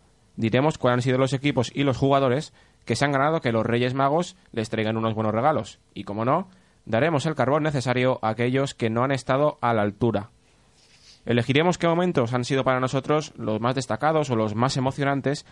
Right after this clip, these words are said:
de este dos mil diecisiete, y reviviremos el sonido que les acompañó en ese momento. Y para darle un toque nostálgico que entraña la Navidad,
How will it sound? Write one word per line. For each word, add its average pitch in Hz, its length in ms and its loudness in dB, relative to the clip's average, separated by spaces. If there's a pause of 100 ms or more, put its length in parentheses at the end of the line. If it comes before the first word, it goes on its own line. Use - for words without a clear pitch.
(240)
de 110 180 0
este 131 320 0
dos 113 140 2
mil 113 100 0
diecisiete, 104 460 -2 (480)
y 151 100 -2
reviviremos 151 720 2
el 123 160 -2
sonido 131 340 0
que 131 80 -2
les 123 120 0
acompañó 120 640 0
en 113 120 -2
ese 110 140 -4
momento. - 360 -8 (640)
Y 151 200 0
para 117 180 2
darle 113 240 2
un 117 140 2
toque 120 240 0
nostálgico 117 640 0
que 101 140 -2
entraña 110 400 -2
la 110 80 0
Navidad, 127 400 0